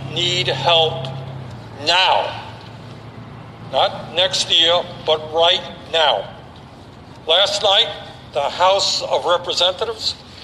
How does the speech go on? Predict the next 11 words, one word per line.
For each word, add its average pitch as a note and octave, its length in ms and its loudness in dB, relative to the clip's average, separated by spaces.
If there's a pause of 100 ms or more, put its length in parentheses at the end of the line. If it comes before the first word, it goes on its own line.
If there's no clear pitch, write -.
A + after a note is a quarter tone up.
(480)
with G3 260 2
a F#3+ 300 2
two-thirds A#3 1400 2 (140)
majority, F#3+ 540 4 (760)
two A3+ 200 -2
hundred A3+ 500 4
and E3+ 180 0
seventy-five G3 1300 2
to C#3 80 -10
one G3 380 2
thirty-four G#3 880 2